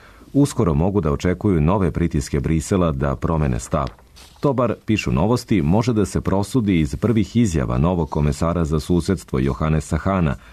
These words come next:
koji je poručio da očekuje nove pomake u stavu ovih zemalja i najavio da će to lično nadgledati s novom šeficom evropske diplomatije.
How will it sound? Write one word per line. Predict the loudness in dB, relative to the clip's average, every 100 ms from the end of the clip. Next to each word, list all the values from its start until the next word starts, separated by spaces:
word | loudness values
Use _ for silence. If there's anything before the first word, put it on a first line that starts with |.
| -20 -20 -20 -2
koji | 2 2
je | 2
poručio | 0 0 0 2 0 0
da | 0
očekuje | 0 -2 0 0
nove | 2 0 -2
pomake | -2 0 0 -2 -4
u | -4
stavu | -4 -4 -2
ovih | -2 -2 -2
zemalja | -2 0 0 2
i | 2
najavio | 4 2 2 0 0 -2 -10 -20 -4
da | -2
će | -2
to | 0 2
lično | 2 0 -2 -2 0
nadgledati | 0 0 -2 0 -2 -2 -2
s | 0
novom | 0 0 -2
šeficom | -2 -2 -2 -2 -2
evropske | -2 -4 -6 -2
diplomatije. | -2 0 0 0 0 -2